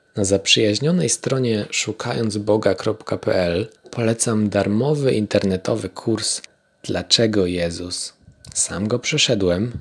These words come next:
i uważam, że może być bardzo pomocny. Zamieszczę link w opisie. Innym pomysłem jest przeczytanie jakiejś książki o Jezusie. Polecam oryginalne, starożytne teksty o nim, czyli na przykład Ewangelię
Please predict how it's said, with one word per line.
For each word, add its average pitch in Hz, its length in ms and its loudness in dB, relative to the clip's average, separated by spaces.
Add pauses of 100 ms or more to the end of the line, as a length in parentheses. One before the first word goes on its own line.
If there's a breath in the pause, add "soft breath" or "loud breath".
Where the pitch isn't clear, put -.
i 107 100 -2
uważam, 104 460 0
że 123 80 -2
może 120 280 -2
być 104 220 -2
bardzo 120 560 -6
pomocny. 95 680 -4 (380)
Zamieszczę 107 640 0
link 95 220 -6
w - 100 -14
opisie. - 500 -6 (640)
Innym 147 380 0
pomysłem 104 720 -2 (220)
jest - 320 -6
przeczytanie - 720 -6
jakiejś 101 500 -6
książki - 600 -4
o 98 80 -4
Jezusie. 95 600 -4 (260)
Polecam 104 560 0
oryginalne, 101 680 -2
starożytne 98 640 -2
teksty - 500 -8
o - 120 -10
nim, 131 320 -2 (140)
czyli 202 200 -2
na 180 140 0
przykład - 540 -2
Ewangelię 113 600 2